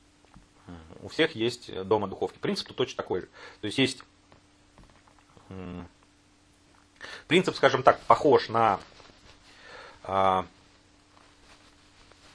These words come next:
устройство коптильни, да? Печь-духовка, кстати, её ещё, пока не забыл, называют часто хлебная камера.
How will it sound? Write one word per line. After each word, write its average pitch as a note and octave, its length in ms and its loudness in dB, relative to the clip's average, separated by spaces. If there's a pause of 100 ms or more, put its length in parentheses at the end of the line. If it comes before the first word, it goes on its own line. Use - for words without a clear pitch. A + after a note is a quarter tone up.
(480)
устройство A#2+ 680 4 (280)
коптильни, D3+ 560 0 (240)
да? C3+ 220 0 (360)
Печь-духовка, A#2+ 400 6
кстати, A2+ 220 0
её A2+ 100 0
ещё, A2 400 0 (140)
пока - 140 -10
не G#2 60 -6
забыл, A#2 300 -4
называют A2+ 460 2 (220)
часто A#2 300 2
хлебная G#2+ 320 -2
камера. F2 340 -6